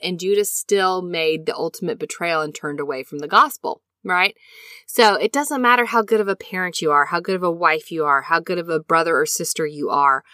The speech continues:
you know, that person makes that choice to move away from the gospel, and they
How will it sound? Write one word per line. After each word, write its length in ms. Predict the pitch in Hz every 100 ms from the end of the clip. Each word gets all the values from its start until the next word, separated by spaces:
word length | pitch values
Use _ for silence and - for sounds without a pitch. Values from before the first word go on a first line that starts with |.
| - _ _ _ -
you 60 | 180
know, 100 | 170
that 220 | 185 165
person 640 | - 214 - 202 175 175 _ _
makes 280 | 185 175 -
that 200 | 175 -
choice 440 | - 247 262 147
to 100 | -
move 140 | 170 165
away 160 | 165
from 160 | 156 165
the 60 | 151
gospel, 480 | 156 151 - 139 - - -
and 160 | - 196
they 160 | 190